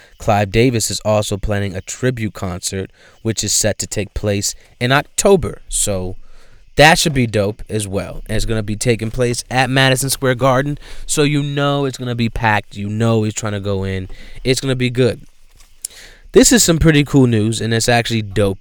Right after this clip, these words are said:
that this is happening. Kodak Black is turning down multiple performance offers.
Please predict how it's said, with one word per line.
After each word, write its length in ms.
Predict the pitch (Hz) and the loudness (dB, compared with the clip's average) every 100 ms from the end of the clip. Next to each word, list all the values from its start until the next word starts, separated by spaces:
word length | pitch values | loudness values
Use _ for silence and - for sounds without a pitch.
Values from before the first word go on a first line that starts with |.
| - | -2
that 200 | 101 90 | -2 0
this 160 | 98 | -2
is 120 | 101 98 | -2 -4
happening. 460 | 92 85 87 - - - - - - | -4 -4 -8 -8 -12 -14 -16 -18 -6
Kodak 440 | - 202 202 202 180 | 6 10 10 10 8
Black 540 | 120 135 165 185 - | 4 8 10 8 6
is 180 | 127 123 | 2 0
turning 480 | - - 175 175 151 | 0 2 4 4 2
down 480 | 101 131 139 143 135 | 4 6 6 4 0
multiple 720 | 95 101 123 139 131 123 120 | -2 2 2 2 0 0 0
performance 680 | - 117 - 110 110 104 - | -2 -6 -2 0 0 -4 -6
offers. 560 | - - - - - | -8 -8 -10 -12 -12